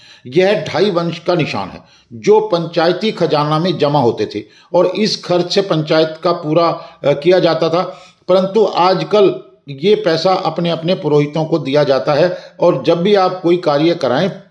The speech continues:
म-, जो है अपने ब्राह्मणों से, तो एक बात याद रखें कि ये ढाई रुपये अपने ब्राह्मणों को ढाई बिरादरी वाले लोग जरूर दें। इस ढाई बिरादरी के अंदर, अंदर आ, आ जाते हैं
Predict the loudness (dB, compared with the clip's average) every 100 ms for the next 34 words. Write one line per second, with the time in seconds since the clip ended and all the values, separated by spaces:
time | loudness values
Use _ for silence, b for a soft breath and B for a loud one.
0 | _ _ _ -14 -12 -10 -10 0 2 2
1 | -2 B B -6 -2 0 0 0 -2 2
2 | 2 2 -2 -2 0 4 4 4 0 0
3 | 0 0 -2 -6 -4 -6 -6 -20 _ _
4 | 2 4 0 -2 0 4 4 2 -2 -2
5 | -4 -6 -8 -6 -2 0 0 -2 -2 -2
6 | 2 2 2 -10 -8 0 2 4 2 2
7 | 0 0 0 0 -2 -2 -4 -12 0 2
8 | 2 0 -2 B B -10 -6 0 2 4
9 | 0 0 -4 -4 -6 -4 -4 -4 -4 -4
10 | -4 -8 -10 -8 -6 -2 -2 -2